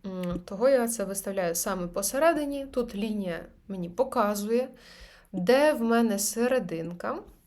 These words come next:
Так? І тепер я, е, виходжу звідси, натискаю хрестик у цьому файлі.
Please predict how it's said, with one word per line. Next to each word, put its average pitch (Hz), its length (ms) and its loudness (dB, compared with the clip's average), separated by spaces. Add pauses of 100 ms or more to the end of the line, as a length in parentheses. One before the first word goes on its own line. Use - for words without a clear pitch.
(220)
Так? - 320 -10 (1040)
І 247 440 0 (320)
тепер 226 640 0
я, 185 480 -4 (800)
е, - 40 -10 (1300)
виходжу 254 580 2
звідси, 254 380 -2
натискаю 240 640 2
хрестик 247 680 0
у 190 60 -6
цьому 180 320 -6
файлі. 294 680 0